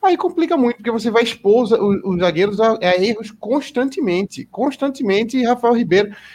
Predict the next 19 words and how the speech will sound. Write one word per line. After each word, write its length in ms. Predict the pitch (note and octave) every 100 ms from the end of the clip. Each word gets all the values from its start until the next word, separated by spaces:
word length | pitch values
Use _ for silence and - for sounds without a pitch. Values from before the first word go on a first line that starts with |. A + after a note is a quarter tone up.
| -
E 140 | G4 B3
aí, 120 | G#3
Rafael 360 | G#3 G#3+ A3 G#3+
Ribeiro 360 | G#3+ E3+ F#3
não 240 | A#3 G#3+ E3
é 280 | E3+ F3+ -
um 140 | F#3+
primor 440 | - G#3+ E3 E3
técnico, 640 | F3 - D3+ - B2 A#2 A2+
né? 120 | A2+ _
Então, 560 | E3+ - F3 F3+ G3+ G3+ _ _ _ -
sempre 380 | - C4+ C#4 D4+
que 100 | C#4
sobrar 400 | - A3+ G#3 G#3
um 60 |
pepino 420 | G#3+ G3+ G3 F#3+
pra 120 | F#3+ F3+
Rafael 340 | F3+ F3+ F3+
Ribeiro, 460 | F3+ E3 F3+ A3